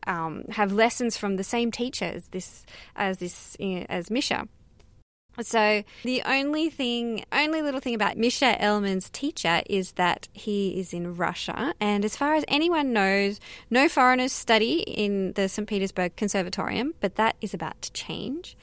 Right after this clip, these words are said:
Definitely no ladies. So Kathleen and her mother had arrived in England with three hundred dollars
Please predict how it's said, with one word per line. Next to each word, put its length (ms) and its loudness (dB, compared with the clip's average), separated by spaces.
Definitely 540 4
no 380 4
ladies. 800 0
So 400 8
Kathleen 480 6
and 140 4
her 140 4
mother 320 2
had 120 0
arrived 480 4
in 180 0
England 640 0
with 200 -2
three 300 2
hundred 260 2
dollars 460 -6